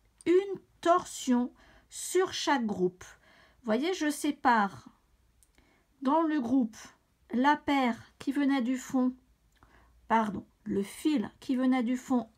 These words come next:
et je garde la paire de la corde, pareil de l'autre côté. Et je fais sur chaque groupe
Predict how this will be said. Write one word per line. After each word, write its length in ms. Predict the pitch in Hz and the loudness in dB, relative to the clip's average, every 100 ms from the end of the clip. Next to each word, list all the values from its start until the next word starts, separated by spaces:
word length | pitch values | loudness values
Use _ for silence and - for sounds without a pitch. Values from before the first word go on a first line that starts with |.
| _ | _
et 160 | - 320 | -4 -2
je 100 | 285 | 0
garde 380 | 233 233 214 - | 0 2 2 0
la 200 | 220 214 | 2 2
paire 260 | 202 185 175 | 2 -4 -2
de 80 | 180 | -4
la 120 | 160 | -4
corde, 380 | - 262 359 403 - - | -4 -2 -2 -4 -6 0
pareil 320 | 311 311 302 | 2 2 -2
de 80 | 285 | -2
l'autre 320 | 277 - 254 | -4 -4 -6
côté. 420 | 254 226 - - _ - - - - - _ - | -6 -8 -8 -14 _ -20 -20 -20 -20 -20 _ -8
Et 160 | 302 339 | -4 -2
je 200 | 302 294 | 0 -2
fais 380 | 277 - 233 - | -2 -6 -6 -8
sur 400 | - - - 370 | -16 -12 -6 -6
chaque 280 | - 294 226 | -4 -4 -4
groupe 320 | 185 220 - | -4 -8 -8